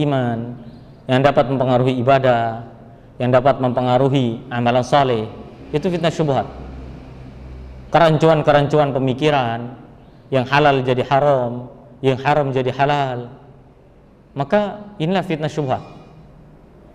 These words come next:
Syubhat-syubhat yang menyambar-nyambar dalam hati kita yang serba lemah. Jangan pernah kita menganggap bahwasanya hati kita tahan terhadap syubhat. Jangan. Para ulama mengatakan, "Asyubhatu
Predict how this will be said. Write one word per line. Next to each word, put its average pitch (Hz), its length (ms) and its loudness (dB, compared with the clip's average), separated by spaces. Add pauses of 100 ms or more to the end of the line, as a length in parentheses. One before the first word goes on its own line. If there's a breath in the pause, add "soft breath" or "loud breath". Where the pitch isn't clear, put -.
(260)
Syubhat-syubhat 185 640 4
yang 156 160 0
menyambar-nyambar 147 800 2
dalam 135 240 2
hati 143 320 -4
kita 139 240 -4
yang 123 240 0 (480)
serba 151 320 4
lemah. 131 400 0 (480)
Jangan 269 320 0
pernah 208 160 4
kita 180 240 2
menganggap 151 720 0
bahwasanya 135 460 2
hati 139 160 -4
kita 147 180 2
tahan 151 400 0
terhadap 123 320 2
syubhat. 135 320 -6 (240)
Jangan. 175 320 -4 (1700)
Para 135 220 4
ulama 170 240 4
mengatakan, 143 580 2
"Asyubhatu 147 800 0